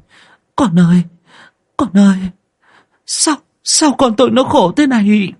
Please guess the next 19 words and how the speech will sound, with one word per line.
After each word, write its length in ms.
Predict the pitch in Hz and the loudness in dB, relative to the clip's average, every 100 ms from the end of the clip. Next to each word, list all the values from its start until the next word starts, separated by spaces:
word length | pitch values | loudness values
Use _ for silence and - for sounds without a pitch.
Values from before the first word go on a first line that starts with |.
| _ _ _ _ _ _ _ _ _ _ _ | _ _ _ _ _ _ _ _ _ _ _
Cô 180 | 143 | -2
gái 220 | 135 135 180 | 0 0 2
đang 200 | 165 117 | 2 2
nằm 180 | 80 | 0
ở 140 | 73 76 | -4 -8
trên 280 | - 120 120 | -4 -2 0
giường, 340 | 92 78 67 - _ _ _ _ | 0 -2 -4 -12 _ _ _ _
hé 280 | - 117 170 | -4 0 2
mắt 240 | 202 196 202 _ _ | 2 2 -2 _ _
nhìn 320 | 92 85 73 | -2 0 -2
khắp 300 | 69 - 185 | -6 -6 -6
lượt 220 | 104 80 - | -4 -4 -6
những 220 | 73 104 | -6 -2
người 160 | 110 71 | -2 -2
có 120 | - 120 | -4 -2
mặt 240 | 170 98 - | 0 -2 -8
ở 180 | - 71 - | -10 -10 -8
trong 220 | - 110 | -8 -8
phòng. 280 | 107 80 | -6 -6